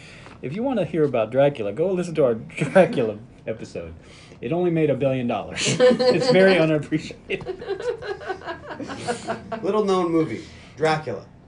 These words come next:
Speaker 3: Starring
Speaker 1: Never heard
Speaker 3: the
Speaker 1: of
Speaker 3: great
Speaker 1: him?
Speaker 3: Gary Oldman. We did a lot of dope with Dan, if you know.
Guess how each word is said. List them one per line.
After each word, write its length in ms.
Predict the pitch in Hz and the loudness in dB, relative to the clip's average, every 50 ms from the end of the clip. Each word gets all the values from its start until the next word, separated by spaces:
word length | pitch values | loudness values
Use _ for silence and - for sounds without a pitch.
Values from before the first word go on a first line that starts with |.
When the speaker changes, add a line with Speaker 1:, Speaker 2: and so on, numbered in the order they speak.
| - - - | -20 -20 -20
Speaker 3:
Starring 280 | - - - 160 156 151 | -12 -2 2 2 4 4
Speaker 1:
Never 120 | 160 160 | 6 6
heard 100 | 170 180 | 8 8
Speaker 3:
the 40 | 180 | 6
Speaker 1:
of 40 | 175 | 6
Speaker 3:
great 140 | 190 190 - | 4 2 2
Speaker 1:
him? 60 | - | 0
Speaker 3:
Gary 240 | - 139 135 139 139 | -2 -2 0 0 0
Oldman. 360 | 143 139 131 113 107 113 - - - - - - - - - - - - - - - - - - - - | 0 -2 -2 -4 -8 -12 -12 -14 -14 -14 -16 -16 -18 -18 -18 -18 -18 -18 -18 -20 -20 -20 -20 -20 -16 -14
We 180 | - 117 117 | -12 -10 -4
did 140 | 120 156 160 | -2 0 0
a 20 | |
lot 160 | 170 165 165 160 | 2 2 0 2
of 60 | 147 | 4
dope 180 | 160 170 175 | 4 4 2
with 120 | 160 131 107 | 2 -4 -4
Dan, 180 | 123 143 156 160 | -4 -4 -4 -4
if 60 | 165 | -6
you 60 | 170 147 | -6 -8
know. 140 | 107 90 | -8 -10